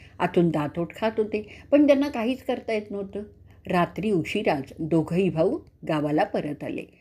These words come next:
अम्मीजानच्या जीवाला बरं वाटलं. तिने जाकीरची विचारपूस केली. "इतनी देव-, देर क्यों लगाई? ऐसेच क्या हुआ? सब ठीक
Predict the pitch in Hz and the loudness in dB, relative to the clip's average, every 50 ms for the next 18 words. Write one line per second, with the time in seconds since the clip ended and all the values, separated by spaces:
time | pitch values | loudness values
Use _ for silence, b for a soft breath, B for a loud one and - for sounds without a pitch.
0 | b b b b b b b b b b - - 208 220 247 262 285 254 269 254 | b b b b b b b b b b -2 2 4 6 6 6 6 6 4 2
1 | 254 233 220 269 254 202 170 175 165 160 170 190 220 226 214 160 156 156 165 190 | 0 0 0 -2 -2 -2 -2 -2 0 0 0 0 0 0 0 -2 -2 -2 -2 -4
2 | 214 226 196 - - - - - - - - 180 170 175 180 165 - 165 151 - | -6 -8 -10 -10 -8 -8 -8 -10 -8 -2 0 2 4 4 2 2 0 0 -2 -2
3 | - - 180 185 - - 240 220 196 147 - 156 156 151 147 - 190 208 - - | -2 -4 -4 -4 -4 -6 -6 -6 -6 -6 -4 -4 -4 -4 -4 -6 -10 -10 -8 -6
4 | 170 151 143 143 139 - - b b b b b b b b b b b 240 233 | -4 -2 -2 -2 -4 -6 -12 b b b b b b b b b b b 0 2
5 | 247 269 285 294 240 277 285 277 262 240 202 202 175 190 233 240 233 233 - - | 6 6 6 6 6 4 4 4 4 2 0 0 2 4 4 4 2 0 -2 0
6 | 277 285 285 269 247 240 247 240 233 233 262 285 277 277 - _ _ _ _ _ | 0 2 4 4 2 2 2 0 2 0 0 -2 -2 -6 -12 _ _ _ _ _
7 | _ - - 165 156 - - 269 269 - b b b b b _ _ _ - 233 | _ -8 -6 -6 -4 -2 -2 -2 -2 -4 b b b b b _ _ _ 0 2
8 | 247 247 220 233 240 220 220 220 202 - - _ - 202 190 190 - - 156 135 | 2 2 4 4 4 4 4 2 0 -2 -8 _ -4 -4 -4 -4 -4 -6 -6 -6
9 | 127 | -4